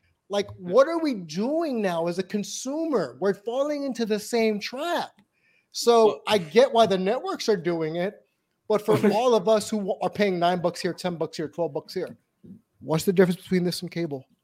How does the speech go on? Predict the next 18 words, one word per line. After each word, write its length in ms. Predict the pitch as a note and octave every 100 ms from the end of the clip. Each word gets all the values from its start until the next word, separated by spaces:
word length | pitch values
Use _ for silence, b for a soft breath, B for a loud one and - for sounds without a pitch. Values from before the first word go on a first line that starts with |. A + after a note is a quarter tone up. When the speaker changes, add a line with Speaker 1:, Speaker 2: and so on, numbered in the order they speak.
| _ -
Speaker 3:
It, 160 | D#3 D#3+
it, 80 |
Speaker 1:
What, 120 | D#3+ D#3+
Speaker 3:
it's 120 | E3
Speaker 1:
what 100 | G#3
Speaker 3:
actually, 200 | G3 F3+
Speaker 1:
do 60 |
you 60 | D#3+
Speaker 3:
it's 100 | D#3
actually 260 | F3 E3+ B2
Speaker 1:
think? 80 |
Speaker 3:
worse 380 | C#3+ G3+ B2+ -
because 360 | C3+ C3 D3+ C#3
Speaker 2:
Watch 200 | E3 -
out 140 | G#3
for 80 | G#3+
Speaker 3:
not, 120 | C4
Speaker 2:
Tubi. 400 | B3+ A#3+ G3+ F3+